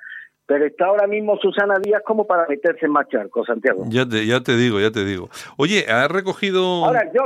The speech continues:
Speaker 1: sí,
Speaker 2: Ah,
Speaker 1: lo que creo
Speaker 2: sí.
Speaker 1: es que estos tíos están con las navajas prestas a actuar, y yo creo que van a esperar a las próximas elecciones generales, incluso antes, que dependiendo del resultado, que se espera que sea catastrófico para el Partido Socialista,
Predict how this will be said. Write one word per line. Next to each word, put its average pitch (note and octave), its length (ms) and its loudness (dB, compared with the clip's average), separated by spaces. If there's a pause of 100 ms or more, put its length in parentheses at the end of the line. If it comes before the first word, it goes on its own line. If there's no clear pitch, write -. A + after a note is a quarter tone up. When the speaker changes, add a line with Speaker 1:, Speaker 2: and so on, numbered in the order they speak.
Speaker 1:
sí, C4+ 80 -2
Speaker 2:
Ah, C4+ 140 0
Speaker 1:
lo F#3+ 160 0
que F3+ 160 -2
creo A3+ 260 2
Speaker 2:
sí. F#3 100 -2
Speaker 1:
es C#3 40 -2
que G#3+ 80 2
estos G#3+ 280 -2
tíos B3+ 200 0
están F#3 240 -2
con F#3 160 2
las F3+ 100 -2
navajas F3+ 520 0
prestas A#3+ 560 -2
a D3+ 680 2 (300)
actuar, F3+ 680 0 (260)
y E3+ 220 -4
yo F3 160 -2
creo F#3+ 180 -2
que E3 120 0
van E3 200 0
a F3 60 0
esperar F3+ 540 0
a C3+ 180 2
las B2+ 200 0
próximas D3+ 520 0
elecciones D#3 580 -2
generales, G3+ 420 0
incluso F#3 360 0
antes, C4+ 460 -2
que F#3 80 2 (140)
dependiendo E3 680 0 (340)
del E3+ 260 2
resultado, E3+ 600 0
que C#3 120 0
se C3+ 100 0
espera D#3 320 0
que D3 120 -6
sea D#3+ 220 0
catastrófico C#3+ 760 -2
para A#2+ 180 2
el A#2 100 0
Partido C#3+ 420 0
Socialista, D3 560 -2